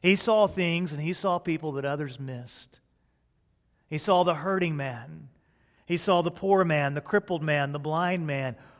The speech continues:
those that others overlooked, and he saw them as the humble ones at table number one. The people that were willing to hear the message, the people that were willing to embrace the gospel.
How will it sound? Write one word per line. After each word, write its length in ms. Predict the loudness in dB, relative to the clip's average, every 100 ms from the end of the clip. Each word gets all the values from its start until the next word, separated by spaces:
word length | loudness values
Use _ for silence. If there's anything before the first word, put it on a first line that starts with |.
| -2
those 460 | 4 6 6 4
that 140 | 0 -2
others 460 | 0 2 4 2
overlooked, 760 | 2 0 2 0 0 2 2 0 -16 -20 _
and 120 | -4
he 220 | -2 -4 -4
saw 400 | -2 2 2 2
them 420 | 2 2 2 0 -8 -4
as 200 | -4 0
the 100 | -2
humble 400 | 0 -2 -2 -2
ones 280 | -4 -4 -6
at 120 | -8
table 300 | -8 -8 -8
number 280 | -10 -10 -10
one. 440 | -12 -16 -18 -20 _ _ _ _ _ _ _ _ _ _
The 80 | 0
people 280 | 2 2 4
that 180 | 4 6
were 280 | 4 4 -2 -20 -12
willing 460 | 2 6 6 4 0
to 60 |
hear 220 | 0 0 0
the 80 |
message, 840 | -2 -4 -4 -6 -12 -14 -20 -20 -20 _ _ _
the 80 | -4
people 240 | 0 2 4
that 160 | 4
were 140 | 2 2
willing 340 | 2 2 2
to 120 | 0
embrace 480 | 0 0 -2 -2 -4
the 100 | -4
gospel. 640 | -2 0 -2 -6 -14 -16